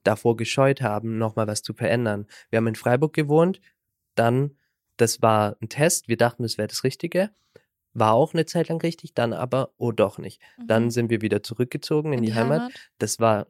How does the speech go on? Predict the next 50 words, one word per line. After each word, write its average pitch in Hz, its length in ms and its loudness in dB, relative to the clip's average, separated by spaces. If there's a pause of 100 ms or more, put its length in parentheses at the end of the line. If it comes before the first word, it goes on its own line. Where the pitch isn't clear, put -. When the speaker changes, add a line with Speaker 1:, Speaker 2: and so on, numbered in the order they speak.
Speaker 1:
auch 117 200 -4
ein 135 120 -4
Test, 160 440 -2
hat - 140 0
sich - 160 -12
zu, - 80 -14 (220)
zu 117 120 -2
Beginn 107 220 -2
richtig 110 320 -4
angefühlt, 135 340 -4
dann 113 120 2
aber 117 120 0
doch 101 220 -2
nicht. - 180 -16 (320)
Und 120 220 -2
so 139 200 6
haben 135 180 2
wir 127 240 6
ungefähr 117 560 2
fünf, 143 280 0
sechs 135 280 0
Stationen 135 400 2
Speaker 2:
Ja. 131 60 0
Speaker 1:
durchgemacht 127 600 2 (400)
und 117 220 0
jetzt 135 320 0
sind 131 260 0
wir 135 80 -2
hier. 147 440 4 (360)
Speaker 2:
Und 233 140 -14
es - 40 -10
fühlt 233 180 -6
sich - 60 -2
Speaker 1:
Man 123 120 6
Speaker 2:
gerade - 140 6
Speaker 1:
könnte 247 160 6
jetzt 143 220 6
Speaker 2:
richtig 123 140 2
Speaker 1:
sa-, 104 80 0
Speaker 2:
an. 208 140 -6
Speaker 1:
man 123 160 4
könnte 139 240 4
jetzt 123 120 0
sagen, 123 300 0
das 120 140 -2
ist - 80 -18
der 104 100 0
Anfang 135 340 -2
und 107 300 -4
vielleicht 107 360 -4